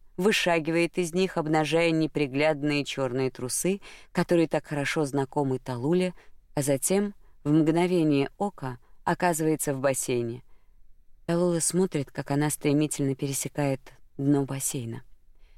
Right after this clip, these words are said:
В искажающих линзах воды её тело выглядит ещё длиннее и стройнее, чем на самом деле.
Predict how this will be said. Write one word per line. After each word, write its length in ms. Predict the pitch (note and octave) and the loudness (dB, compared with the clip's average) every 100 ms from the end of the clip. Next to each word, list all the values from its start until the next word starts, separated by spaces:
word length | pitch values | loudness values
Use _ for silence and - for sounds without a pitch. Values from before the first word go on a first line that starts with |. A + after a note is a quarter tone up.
| - - | -20 -4
В 40 | F#3 | -2
искажающих 840 | - F#3+ F3 G3+ F3+ D#3+ D#3+ - | 0 0 2 2 2 2 -2 0
линзах 420 | F3 E3+ D#3 - | 2 2 0 -2
воды 240 | C#3+ C#3+ F#3+ | 0 0 0
её 300 | F3 C#3+ C3+ | 0 0 0
тело 320 | - E3 C#3+ | 0 2 2
выглядит 540 | C3+ D3 C3+ B2 - | 0 -2 -4 -6 -4
ещё 280 | C#3+ - D3+ | -2 0 0
длиннее 540 | B2+ C#3 C#3 C#3+ D3 | 0 2 2 2 2
и 40 | C#3+ | 0
стройнее, 600 | - C#3 C#3 C#3 C3+ A#2 | -2 -2 0 0 0 0
чем 180 | - C3 | -2 0
на 140 | C3 | 0
самом 400 | - D#3 C3 A#2+ | 0 -2 -4 -4
деле. 340 | A2+ A#2 - | -6 -8 -8